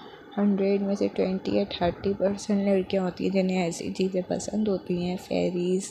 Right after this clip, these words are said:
की and fairy wings and ऐसी चीज़ें, pink color, वैसे colors पसंद होते हैं। लेकिन अब जो आजकल का जो time चल रहा है ना भाई,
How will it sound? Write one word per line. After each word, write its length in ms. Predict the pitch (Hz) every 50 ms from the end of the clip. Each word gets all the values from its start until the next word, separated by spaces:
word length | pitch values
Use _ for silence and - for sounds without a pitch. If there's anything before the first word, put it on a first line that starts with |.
| -
की 260 | - - - 180 185 - - - - - - - - - - - - - - 208
and 260 | 196 190 190 196 202 196
fairy 420 | - - 202 190 185 185 185 185 190
wings 540 | 190 190 180 180 180 185 180 185 190 196 - -
and 300 | 190 196 196 185 180 - -
ऐसी 320 | 190 208 208 - - 220 214
चीज़ें, 340 | 208 214 202 196 190 196 196
pink 360 | - - 196 196 196 196 196
color, 360 | - 196 190 190 190 190 190 185
वैसे 320 | 185 185 190 - - 180
colors 420 | - - 190 185 185 185 - 185 - -
पसंद 360 | 208 202 - - 208 202 196 190
होते 260 | 180 180 - 180 185
हैं। 260 | 190 185 190 214 220 - - - - - - - - - - - - - - _ -
लेकिन 300 | 208 220 - 226 214 226
अब 80 | 214 214 - - - -
जो 420 | 220 220 214 214 214 208 208 208 208 - 208
आजकल 420 | 208 202 202 - - - 214 214
का 140 | 214 - 214
जो 120 | 214 214 208 -
time 300 | 196 190 196 208 214 214
चल 260 | - 220 202 196 190
रहा 120 | 190 196
है 100 | 202 202
ना 120 | 220 226 220
भाई, 360 | 214 196 185 180 185 185 185